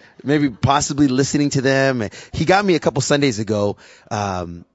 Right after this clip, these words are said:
the messages on the beginnings is Genesis has been so good. And, I mean, had me, had me crying, I think, two Sundays ago. And he was talking about God writing his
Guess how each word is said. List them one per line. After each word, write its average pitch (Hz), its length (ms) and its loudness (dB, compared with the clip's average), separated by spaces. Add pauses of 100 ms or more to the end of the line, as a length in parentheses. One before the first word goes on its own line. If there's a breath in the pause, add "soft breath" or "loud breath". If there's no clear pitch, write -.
the 117 220 -2
messages 123 560 -2
on 101 120 -4
the 92 40 -12
beginnings 101 540 -4
is 87 100 -10
Genesis 110 380 -4
has 90 80 -10
been 90 160 -8
so 113 340 -2
good. 87 320 -8 (480 loud breath)
And, 87 460 -8
I 101 60 -10
mean, 110 120 -10
had 117 160 -4
me, 104 100 -6 (220)
had 113 400 -4
me 104 80 -6
crying, 110 440 -2
I 92 60 -4
think, 95 140 -8
two - 140 -8
Sundays 101 320 -6
ago. 98 380 -2 (380 loud breath)
And 101 140 -8
he 113 60 0
was 104 100 -2
talking 104 220 -6
about 101 240 -8
God 101 260 -2
writing 101 380 -2
his 98 200 -4